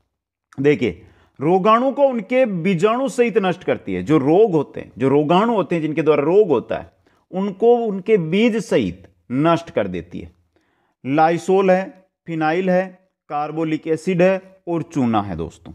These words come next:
अगला है विरेचक या रेचक, प्रेगेटिव, प्रेगेटिव। वे औषधियाँ जिनको खिलाने पर दस्त आने लगती है, अगर इन औषधियों को आप खिलाओगे तो दस्त लगना शुरू हो जाएगी पशु को।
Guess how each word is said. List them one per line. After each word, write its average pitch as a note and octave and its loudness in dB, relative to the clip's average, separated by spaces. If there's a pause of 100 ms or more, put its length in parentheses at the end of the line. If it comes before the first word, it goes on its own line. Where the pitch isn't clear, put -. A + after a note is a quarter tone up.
(580)
अगला E3 -2
है G#3 0
विरेचक F3+ 0 (220)
या D#3 2
रेचक, E3 0 (720)
प्रेगेटिव, E3 -4 (400)
प्रेगेटिव। C#3 -4 (1400)
वे F3+ 4
औषधियाँ B3 -2
जिनको G#3+ -4
खिलाने G#3+ 0
पर A#3+ 0
दस्त A#3+ 2
आने B3 2
लगती A3 -4
है, E2 -10 (340)
अगर D3 -4
इन G3+ -6
औषधियों G3 -2
को G3 0
आप F#3 2
खिलाओगे E3 2
तो - -10
दस्त D#3+ 0
लगना F3 2
शुरू F3 2
हो E3 4
जाएगी F3+ 2
पशु D#3+ -2
को। - -14